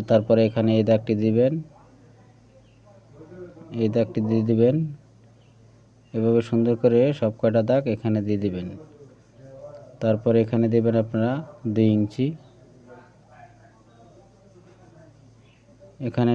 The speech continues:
দিবেন আপনারা তিরাটা হচ্ছে দশ, এখানে আমি দশ ইঞ্চি, দশ দিয়ে দিলাম। তারপরে এখানে বডি হচ্ছে, আমি যত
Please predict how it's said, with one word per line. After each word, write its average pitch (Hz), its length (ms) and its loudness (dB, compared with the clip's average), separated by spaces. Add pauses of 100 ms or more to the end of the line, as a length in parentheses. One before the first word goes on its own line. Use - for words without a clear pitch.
দিবেন 117 260 4
আপনারা 117 360 2
তিরাটা 117 440 2
হচ্ছে 113 340 0 (480)
দশ, 110 360 6 (1800)
এখানে 117 280 0
আমি 117 140 4
দশ 117 300 4
ইঞ্চি, 110 260 0 (360)
দশ 113 220 4
দিয়ে 113 180 2
দিলাম। 113 280 4 (1900)
তারপরে 110 420 2
এখানে 110 280 0 (840)
বডি 113 300 6
হচ্ছে, 110 400 2 (1300)
আমি 110 240 2
যত 113 260 4